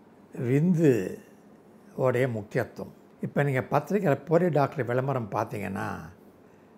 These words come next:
தாது நஷ்டம் அப்படின்னு சொல்லுவான். அதாவது, தூக்கத்துல விந்து போகுது அப்படின்னு சொல்லிட்டு.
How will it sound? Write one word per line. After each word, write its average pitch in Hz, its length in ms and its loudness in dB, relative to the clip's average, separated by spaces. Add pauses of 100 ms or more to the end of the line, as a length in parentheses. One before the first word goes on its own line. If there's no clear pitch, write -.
(340)
தாது 151 340 4
நஷ்டம் 120 480 -2
அப்படின்னு 98 300 -8
சொல்லுவான். - 680 -16
அதாவது, 131 320 0 (120)
தூக்கத்துல 156 260 -2
விந்து 120 300 -4
போகுது 95 680 -6 (760)
அப்படின்னு 95 240 -8
சொல்லிட்டு. - 380 -14